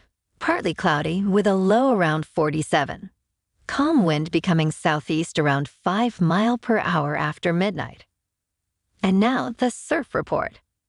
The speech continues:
Expect smaller northwest swells with waist to stomach high waves at average spots and chest to shoulder high at better breaks. Early offshore wind will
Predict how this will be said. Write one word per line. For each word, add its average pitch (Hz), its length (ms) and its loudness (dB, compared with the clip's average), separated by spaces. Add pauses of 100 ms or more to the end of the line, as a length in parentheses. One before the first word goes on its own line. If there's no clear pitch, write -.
(640)
Expect - 440 -4
smaller 190 560 2
northwest 151 560 0
swells 151 420 -2
with 156 160 0
waist 180 400 0
to 147 140 -2
stomach - 540 0
high 196 260 0
waves 147 340 0
at 143 100 2
average 139 380 -2
spots - 560 -4 (300)
and 226 160 4
chest - 320 -2
to 185 80 2
shoulder 143 400 0
high 160 380 0
at 156 200 -4
better 175 260 0
breaks. - 540 -6 (640)
Early 247 380 2
offshore 180 520 0
wind 151 380 0
will 165 140 2